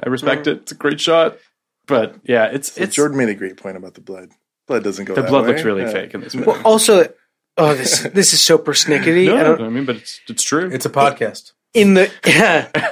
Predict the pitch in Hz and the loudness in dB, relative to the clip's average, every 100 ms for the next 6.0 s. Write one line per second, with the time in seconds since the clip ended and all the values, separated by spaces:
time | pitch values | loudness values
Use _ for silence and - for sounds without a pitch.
0 | - 196 180 - 466 480 - 196 190 196 | 0 2 4 2 -2 -2 -2 2 4 6
1 | 185 165 165 160 143 - 156 151 170 156 | 4 4 2 4 4 4 4 4 4 4
2 | 160 - 170 156 147 147 151 - - - | 4 2 0 2 4 4 0 -6 -20 -20
3 | - 180 180 165 - 156 156 147 127 143 | -10 0 2 2 4 4 4 2 2 2
4 | 143 - 151 147 143 139 135 160 156 - | 2 0 2 0 -2 -6 -2 -2 0 -2
5 | 160 151 - - - 214 190 165 - | 0 0 -2 -6 2 4 4 0 -4